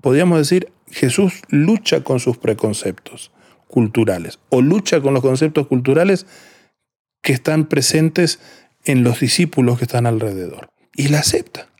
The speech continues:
acepta la fe de esa mujer en él, que evidentemente no tenía mucho conocimiento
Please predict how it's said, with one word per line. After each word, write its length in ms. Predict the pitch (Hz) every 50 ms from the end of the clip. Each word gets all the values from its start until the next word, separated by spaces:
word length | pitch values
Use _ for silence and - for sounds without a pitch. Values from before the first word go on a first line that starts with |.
| _ _ -
acepta 520 | - 143 - - - - - - - 175 165
la 140 | 160 151 147
fe 260 | - - 214 220 214
de 120 | 196 196
esa 200 | 185 - - -
mujer 480 | 180 180 175 - - 196 208 220 302 - _ - - _ _ _ _ _ _ -
en 200 | 165 170 185 214
él, 360 | 247 247 202 175 190 196 190 _ _ _ _ _ _ -
que 100 | - -
evidentemente 800 | 135 131 135 147 165 180 175 180 170 175 190 196 190 185 175 156
no 180 | 160 170 165
tenía 320 | 165 170 160 170 170 165 160
mucho 360 | 160 170 180 175 - 165 147
conocimiento 920 | - 151 147 143 127 - 151 147 156 175 185 185 180 180 - 165 156 147